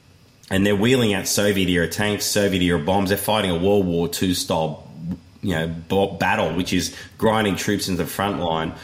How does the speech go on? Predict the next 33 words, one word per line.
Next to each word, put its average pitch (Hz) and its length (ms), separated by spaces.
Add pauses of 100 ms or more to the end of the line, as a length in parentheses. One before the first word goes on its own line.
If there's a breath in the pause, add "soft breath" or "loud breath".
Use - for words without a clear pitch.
(200 loud breath)
and 95 140
using 90 600 (220)
unsophisticated 92 720
artillery 92 560
bombardment. 82 800
I - 40
mean, 95 420 (880 loud breath)
this 117 220
is 120 60
not 120 120
how 98 120
modern 87 340
warfare 82 420
is 78 100
fought 104 300
now. 80 160
So, 98 640 (440 loud breath)
uh, 98 580 (540)
I 165 40
think 160 240
that 120 160 (1040)
they've 117 180
got 110 200
huge 131 400
problems, 117 340
and 101 80
I 117 100
actually 127 260
think 101 340
that 101 160
their 101 120
one 98 340
military 95 640